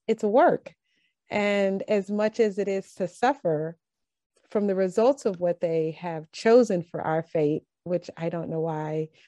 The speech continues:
we have grown to think that it would be in their best interest <laughs> to choose what's in our best interest for their fate. Um, we, we do have to collect our responsibilities. And I think I connect with you, you connect with others, and hopefully that can inspire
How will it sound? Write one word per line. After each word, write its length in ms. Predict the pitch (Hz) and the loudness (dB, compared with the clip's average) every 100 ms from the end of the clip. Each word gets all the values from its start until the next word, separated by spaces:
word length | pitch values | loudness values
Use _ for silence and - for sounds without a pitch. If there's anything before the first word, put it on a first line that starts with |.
| - | -2
we 100 | 185 | 0
have 120 | 170 | 0
grown 240 | 175 165 | 0 0
to 80 | 160 | -2
think 280 | 156 175 - | -2 -2 2
that 120 | 165 | 2
it 20 | |
would 120 | 165 165 | 2 -2
be 140 | 165 | -2
in 80 | 165 | 0
their 100 | 160 | -2
best 240 | 160 156 | -2 -4
interest 580 | - 208 - 165 - - | -4 -6 -4 -6 -8 -6
<laughs> 40 | - | -4
to 60 | |
choose 340 | 190 - 165 - | -4 -4 -6 -6
what's 200 | 151 - | -8 -6
in 80 | 160 | -8
our 140 | 151 | -8
best 180 | - 165 208 | -10 -10 -8
interest 340 | 269 180 165 | -8 -10 -12
for 140 | - | -12
their 180 | - - - | -12 -12 -10
fate. 180 | - - - - - - - | -10 -10 -16 -20 -20 -12 0
Um, 640 | 202 190 185 165 - - - _ _ | 2 4 4 2 -6 -12 -16 _ _
we, 220 | 220 254 | 2 2
we 140 | - 262 | 4 4
do 180 | 247 285 | 4 4
have 220 | 254 233 | 2 0
to 100 | 220 | -4
collect 380 | - 220 170 - _ _ _ _ | 0 0 0 -4 _ _ _ _
our 360 | - 202 196 185 | -4 -2 0 -2
responsibilities. 1040 | 165 185 170 185 180 180 170 160 147 147 | -2 -4 -4 -4 -4 -2 -2 0 -2 -2
And 160 | 165 156 - _ | 0 -2 -4 _
I 80 | - | -2
think 200 | 190 185 - | 0 -2 -2
I 500 | 180 180 180 180 185 | -2 0 0 0 0
connect 340 | - 180 156 - | -4 -6 -4 -4
with 160 | 165 | -4
you, 500 | 185 185 180 180 180 | 0 4 4 4 2
you 340 | 175 165 190 190 | 0 0 0 0
connect 320 | - 165 160 | -4 -12 -8
with 100 | 175 294 | -8 -4
others, 480 | 175 175 175 170 165 - - - | -2 2 2 2 -2 -12 -20 -14
and 120 | - 180 | -8 -4
hopefully 380 | 190 196 214 | -2 0 0
that 240 | 185 170 170 | 0 0 -2
can 100 | 185 | -4
inspire 580 | 165 - - 170 175 | -6 -4 0 2 2